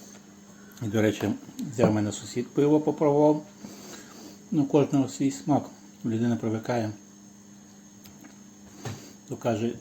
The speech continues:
ну, смак так собі. Але є рі-, різна рецептура пива.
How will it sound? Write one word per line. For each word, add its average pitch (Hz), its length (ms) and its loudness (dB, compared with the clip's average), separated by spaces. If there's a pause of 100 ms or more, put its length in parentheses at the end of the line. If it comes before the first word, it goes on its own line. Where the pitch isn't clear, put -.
(120)
ну, 175 180 -4
смак - 320 -2
так 101 280 -2
собі. 101 160 -8 (680)
Але 185 160 2
є 180 140 4
рі-, 165 180 6
різна 147 300 6
рецептура 123 500 4
пива. 147 360 6